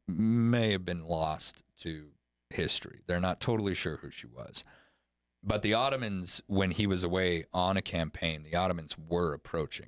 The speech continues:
or at least one of his enemies were. Maybe it wasn't the Ottomans, but one of his enemies were, was approaching the palace. And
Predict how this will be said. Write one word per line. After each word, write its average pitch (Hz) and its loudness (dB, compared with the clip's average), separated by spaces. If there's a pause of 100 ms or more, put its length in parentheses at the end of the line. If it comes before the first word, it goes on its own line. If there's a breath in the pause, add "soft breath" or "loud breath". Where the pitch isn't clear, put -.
or 85 2
at 95 0
least 110 2
one 98 2
of 90 0
his 78 -4
enemies 64 -4
were. 55 -14 (200)
Maybe 90 2
it 82 0
wasn't 78 0
the 71 -20
Ottomans, 58 -10
but 82 4
one 107 4
of 107 2
his 92 -2
enemies 80 -4
were, 90 2
was 95 2
approaching 80 -4 (220)
the - -4
palace. 69 -2 (600 soft breath)
And 95 2